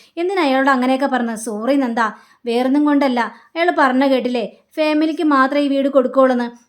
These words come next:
നമ്മൾ ഫാമിലി അല്ല എന്ന് പറഞ്ഞു കഴിഞ്ഞാൽ നമ്മളോട് ഇവിടെ നിന്ന് ഇറങ്ങി പോകാനായിട്ട് പറയും. ഇത് നന്ദനോട് ആവശ്യമല്ലേ, അതുകൊണ്ട് ഞാൻ അങ്ങനെ ഒരു കള്ളം പറഞ്ഞത്." "ശരി, ആയിക്കോട്ടെ, ഇപ്പം എൻ്റെ ആവശ്യമായി പോയല്ലേ, എന്ത് ചെയ്യാനാ?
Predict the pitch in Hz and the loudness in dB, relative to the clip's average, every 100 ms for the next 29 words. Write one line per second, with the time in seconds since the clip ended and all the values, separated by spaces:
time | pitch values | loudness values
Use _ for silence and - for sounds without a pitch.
0 | - 359 330 302 277 262 269 262 254 277 | -4 0 2 2 0 2 2 0 0 0
1 | 269 240 254 240 240 240 - _ 330 320 | 0 -2 -2 -2 -2 -2 -6 _ -2 0
2 | 311 262 247 254 247 277 247 226 254 247 | 2 0 0 0 0 -2 -2 -4 -2 -2
3 | 233 247 226 214 208 - _ _ 220 202 | -2 -2 -4 -4 -8 -14 _ _ -6 -2
4 | 247 254 - _ _ _ _ _ - 240 | -2 -2 -10 _ _ _ _ _ -8 -6
5 | 233 240 254 269 262 254 285 269 220 - | -2 0 0 2 2 2 0 0 -2 -6
6 | 262 277 302 294 269 262 262 277 269 233 | -4 0 0 0 0 0 0 -2 -2 -2
7 | 247 247 220 214 202 - 214 190 254 254 | -2 -2 -4 -6 -10 -10 -8 -6 -8 -8
8 | 190 175 202 247 262 - _ - 226 202 | -10 -8 -8 -6 -10 -14 _ -8 -4 -2
9 | 233 233 240 262 254 269 254 262 190 - | -2 -2 -2 -2 0 0 0 -2 -6 -14
10 | _ 220 208 208 277 240 254 | _ -10 -6 -4 -2 -2 -2